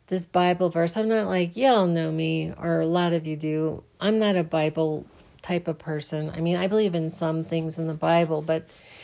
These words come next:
it reminds me of this, this, this, this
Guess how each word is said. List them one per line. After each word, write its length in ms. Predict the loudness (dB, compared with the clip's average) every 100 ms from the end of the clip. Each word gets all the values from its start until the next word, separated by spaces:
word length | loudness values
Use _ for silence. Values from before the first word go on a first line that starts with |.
| -4 4
it 60 |
reminds 560 | 6 6 4 4 2 2
me 180 | 2 2
of 160 | 0
this, 500 | 0 -2 -2 -6 -10 -10
this, 540 | 2 4 4 0 -8 -12 _ _ _ _ _ _ _ _ -4
this, 260 | -2 -2 -6 -20 -20 _ _
this 340 | -4 -2 -6